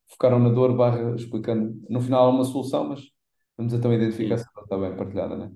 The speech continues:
Speaker 2: Eu acho que as pessoas quando têm um problema querem sentir que há, que as pessoas que estão à, à frente percebem esse problema e que percebem essa dor, né?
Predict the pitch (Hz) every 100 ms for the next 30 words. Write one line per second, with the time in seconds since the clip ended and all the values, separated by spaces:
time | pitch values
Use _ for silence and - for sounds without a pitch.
0 | _ _ _ _ _ _ - 117 120 -
1 | 139 - 131 - 127 120 127 120 117 113
2 | 104 110 117 123 123 _ _ _ _ _
3 | - 113 117 110 107 95 120 104 - 113
4 | 104 - 104 _ 117 110 - 117 113 107
5 | - 107 - 117 117 - _ _ - -
6 | 120 92 95 98 - - 101 87 113 113
7 | 113 98 - - 110 104 104 - 98 87
8 | 101 101 87 85 87 85